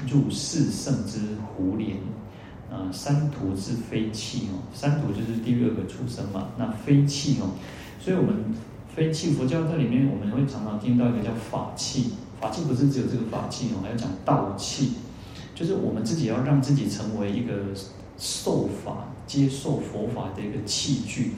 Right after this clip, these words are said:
好，就像一个，一个杯子，这个杯子一定要是干净的，一定要是没有漏的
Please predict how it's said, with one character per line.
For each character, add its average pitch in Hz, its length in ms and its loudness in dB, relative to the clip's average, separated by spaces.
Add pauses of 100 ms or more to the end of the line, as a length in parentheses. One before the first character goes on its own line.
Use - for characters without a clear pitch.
(640)
好， 104 220 -4
就 - 100 -2
像 151 220 4
一 - 80 2
个， 107 380 0
一 127 80 2
个 120 80 2 (120)
杯 117 200 2
子， - 320 -2 (100)
这 - 80 -8
个 160 120 4
杯 139 180 6
子 - 160 4
一 113 80 4
定 123 100 6
要 123 80 6
是 117 160 2
干 104 240 0
净 98 300 2
的， 95 80 -2 (360)
一 113 120 -4
定 123 140 4
要 120 180 6
是 107 460 0 (120)
没 117 80 4
有 123 80 8 (140)
漏 - 400 4
的 - 160 -6